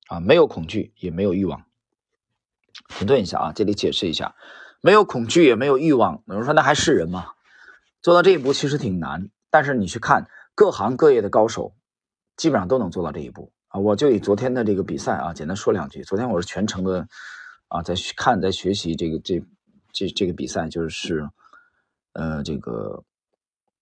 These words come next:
春兰杯的啊，八强战。那我还是跟，我觉得其实进入今年，呃，二零年以后，我基本上就是在压住这个申振旭，我重点在看他的棋。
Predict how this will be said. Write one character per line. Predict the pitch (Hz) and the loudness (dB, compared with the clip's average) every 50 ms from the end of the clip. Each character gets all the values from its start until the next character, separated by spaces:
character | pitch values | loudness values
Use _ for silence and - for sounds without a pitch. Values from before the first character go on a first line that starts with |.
| _ _ - | _ _ -2
春 | - 160 156 | 2 2 4
兰 | 135 131 147 | 4 4 4
杯 | 151 170 165 | 4 4 4
的 | 151 104 | 2 0
啊， | - - 90 | -2 -6 -2
八 | 87 - 127 131 | 2 4 4 4
强 | 131 - 95 80 101 | 2 0 -4 -4 0
战。 | 104 131 - - - _ _ _ _ _ _ _ _ _ _ _ _ _ _ _ _ | 0 0 0 -2 -6 _ _ _ _ _ _ _ _ _ _ _ _ _ _ _ _
那 | - 135 | 2 4
我 | 117 104 98 | 4 4 4
还 | - 104 110 | 4 2 0
是 | - - 151 135 110 101 | 2 2 4 4 4 4
跟， | - 127 127 131 131 127 123 - - _ _ _ _ _ _ _ _ _ _ _ | 4 4 2 2 0 -4 -4 -6 -8 _ _ _ _ _ _ _ _ _ _ _
我 | - 104 104 | -2 0 2
觉 | 101 139 | 4 4
得 | 156 170 165 | 4 4 4
其 | - - 165 165 | 4 4 4 4
实 | 156 165 | 4 2
进 | 156 - - 180 165 | 0 0 0 2 2
入 | 147 135 127 | 2 2 0
今 | - - 156 147 | 0 0 0 2
年， | 139 117 110 110 | 2 2 2 4
呃， | 92 104 120 123 113 110 107 | 4 4 6 6 6 4 2
二 | - - 160 160 | 4 4 4 4
零 | 147 135 127 | 4 4 2
年 | 127 131 131 | 0 2 0
以 | 101 | 0
后， | 104 - 120 104 | 0 2 2 2
我 | 95 92 | 2 2
基 | - - 165 | 0 0 0
本 | 131 - | 0 0
上 | 82 87 87 | -4 -6 -6
就 | 90 98 | -6 -6
是 | 90 85 | -6 -6
在 | 87 90 82 - - - - - - - - - _ _ - | -6 -6 -8 -8 -12 -18 -20 -20 -20 -20 -20 -20 _ _ 2
压 | 135 135 127 123 | 4 6 6 6
住 | 117 123 107 | 6 4 4
这 | 98 95 | 4 2
个 | 90 | 2
申 | - - 120 | 0 0 0
振 | 120 117 107 | 2 0 0
旭， | 101 - 101 - - _ _ _ | 0 -2 -4 -4 -6 _ _ _
我 | - 113 | -2 0
重 | 117 160 160 | 2 2 2
点 | 120 98 | 2 2
在 | 95 101 | 2 2
看 | - - 92 | 0 0 -2
他 | 82 - 98 92 | -2 -2 -2 -2
的 | 85 76 | -4 -6
棋。 | - - - - - - | -8 -10 -10 -10 -12 -16